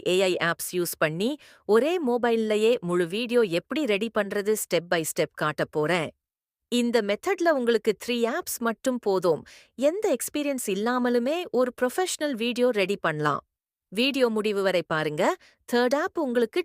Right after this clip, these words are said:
டைம் சேவ் பண்ணும். முதல்ல ஸ்கிரிப்ட் எழுதணும். அதுக்கு சாட் ஜி பி டி அல்லது Gemini ஏ ஐ போன்ற ஆப்புகளை யூஸ் பண்ணலாம்.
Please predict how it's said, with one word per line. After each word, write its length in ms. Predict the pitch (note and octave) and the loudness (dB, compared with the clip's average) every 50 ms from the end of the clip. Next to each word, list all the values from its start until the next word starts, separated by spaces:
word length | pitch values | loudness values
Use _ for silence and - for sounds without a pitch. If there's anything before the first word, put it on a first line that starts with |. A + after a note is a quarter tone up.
| - - C4+ | -4 -4 -4
டைம் 220 | C4 D4+ E4+ E4+ C#4+ - - | -4 -2 -4 -4 -4 -2 0
சேவ் 180 | G3+ F#3 F3 - - | 0 0 0 0 -2
பண்ணும். 320 | F3 E3+ E3 E3 D3+ C3+ - - _ _ _ _ _ _ _ _ _ _ - | -2 -2 -2 -2 -4 -4 -6 -12 _ _ _ _ _ _ _ _ _ _ -4
முதல்ல 440 | F#3+ G#3+ A#3 A#3 F4 F#4+ F#4 D#4+ C#4 A#3+ - | 0 0 0 2 2 0 0 0 0 -2 -2
ஸ்கிரிப்ட் 460 | - - - B3+ D#4 D#4+ - - - C4 G#3+ | -6 -6 -4 -4 -4 -4 -4 -6 -2 0 2
எழுதணும். 420 | F#3 F3+ E3 F3 D#3 D3+ C#3 - - - - - - _ _ - | 2 2 2 0 0 0 -4 -6 -8 -14 -20 -20 -20 _ _ 2
அதுக்கு 260 | G#3 G3 G#3 - G#3+ F#3 - | 2 2 2 0 -4 -4 -2
சாட் 240 | - A#3 C4 D4 B3 - | -2 -2 -2 -2 -4 -2
ஜி 100 | B3 A#3+ - | -4 -2 -2
பி 80 | - G#3+ G3 - | -2 -4 -2 -2
டி 100 | G3+ G3 G3+ F#3+ - - F3+ | -2 -2 -2 -2 0 0 0
அல்லது 240 | F3 E3+ E3 E3 D#3 C#3+ - | 0 0 -2 -2 -4 -2 0
Gemini 380 | F#3+ G3+ A3+ B3+ B3 B3 A#3+ A#3+ - - F3+ | 0 0 2 0 0 0 -2 -2 -2 -2 0
ஏ 20 | F3+ F3+ F#3 F#3 | 0 2 2 0
ஐ 20 | F#3+ - - | 0 -2 -2
போன்ற 320 | F#3 F3 E3+ D#3+ F3 F3+ E3+ - - F3+ | -4 -4 -4 -2 0 0 0 0 -2 -4
ஆப்புகளை 480 | A3 D4 - - C#4+ - A3+ G#3 G#3+ A#3+ A#3+ F#3 F3+ | -4 -4 -4 -4 -2 0 0 0 2 0 -2 -2 -2
யூஸ் 200 | G3+ A3+ A3+ - - - | -2 -2 -2 -2 -4 -4
பண்ணலாம். 420 | F3 E3 D#3+ D#3 D#3 D3+ C#3+ - | -4 -2 -2 0 0 0 0 -2